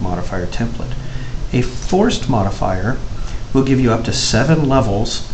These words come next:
of choices and means you must make a choice, and typically is going to be, uh, only one choice that's made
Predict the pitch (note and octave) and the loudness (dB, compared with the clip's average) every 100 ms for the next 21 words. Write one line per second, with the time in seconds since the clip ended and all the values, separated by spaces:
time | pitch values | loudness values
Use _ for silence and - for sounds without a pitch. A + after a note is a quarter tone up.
0 | - A2+ - - D3 B2 E2+ - - - | -2 -2 0 4 4 2 -2 -2 -2 -4
1 | - - - - - - - A#2 A#2+ A#2+ | -4 -4 -4 -4 -4 -2 0 2 4 4
2 | A#2 A#2+ A2 G#2+ A2+ - - A#2+ A#2+ - | 4 4 6 8 8 6 4 4 4 2
3 | - B2 - B2 B2 E3 - - - - | 2 2 2 0 0 0 -2 -4 -6 -4
4 | - C#3+ C3 - A#2 A2 - G#2 G2 G2+ | -2 0 0 0 0 0 0 0 0 0
5 | G#2 G2+ G#2+ G2+ G2 - - - - - | 0 0 0 0 0 -2 -4 -4 -4 -2
6 | F#2+ - B2+ C#3 B2+ A#2 G2 G2 G2 G2 | -2 0 4 6 6 4 2 0 -2 -2
7 | - G2 G2 B2 G#2 - F#2+ F2+ | -2 -2 -2 -2 -2 0 0 0